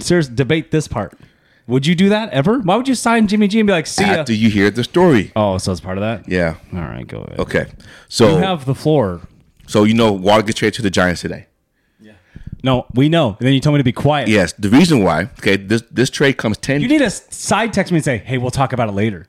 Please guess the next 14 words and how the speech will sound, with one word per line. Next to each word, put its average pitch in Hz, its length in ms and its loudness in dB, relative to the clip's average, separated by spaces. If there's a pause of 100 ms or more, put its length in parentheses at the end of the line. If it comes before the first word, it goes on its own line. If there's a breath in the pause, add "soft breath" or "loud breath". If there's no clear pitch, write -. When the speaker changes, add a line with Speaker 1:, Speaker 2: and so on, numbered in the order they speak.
Speaker 1:
instead 180 300 2
of 156 80 -2
just, 165 280 0
"Save 175 200 2
it 180 140 -2
for 165 120 2
the 147 80 2
pod." 160 300 -2
Then 151 100 -2
I, 170 220 -4
and 165 280 -2
big 196 300 -2
bold 208 220 0
letters, 185 260 -2